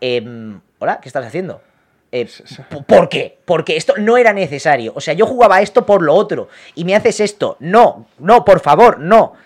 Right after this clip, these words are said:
Speaker 1: Pues, eh,
Speaker 2: Este sí
Speaker 1: lo
Speaker 2: que es peor que el de los caballos, ¿no?
Speaker 1: Sí, sí, sí, pero es que mira, este, te diré más,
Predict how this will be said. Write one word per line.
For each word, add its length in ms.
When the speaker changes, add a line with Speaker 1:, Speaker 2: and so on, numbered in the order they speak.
Speaker 1:
Pues, 300
eh, 600
Speaker 2:
Este 120
sí 60
Speaker 1:
lo 60
Speaker 2:
que 60
es 60
peor 160
que 100
el 40
de 60
los 100
caballos, 340
¿no? 200
Speaker 1:
Sí, 200
sí, 120
sí, 160
pero 180
es 80
que 100
mira, 200
este, 340
te 120
diré 200
más, 240